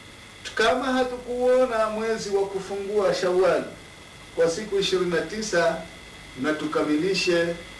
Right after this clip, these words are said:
hesabu ya, ya siku thelathini. Lakini wakasema wengine kwamba wanatumia vyombo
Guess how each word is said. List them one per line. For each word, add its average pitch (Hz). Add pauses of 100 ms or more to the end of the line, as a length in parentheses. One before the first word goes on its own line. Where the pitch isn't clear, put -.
(140)
hesabu 175 (640)
ya, 117 (1000)
ya 135
siku 135 (260)
thelathini. 113 (1300)
Lakini 254
wakasema 247 (400)
wengine 226
kwamba 220 (400)
wanatumia 202
vyombo 226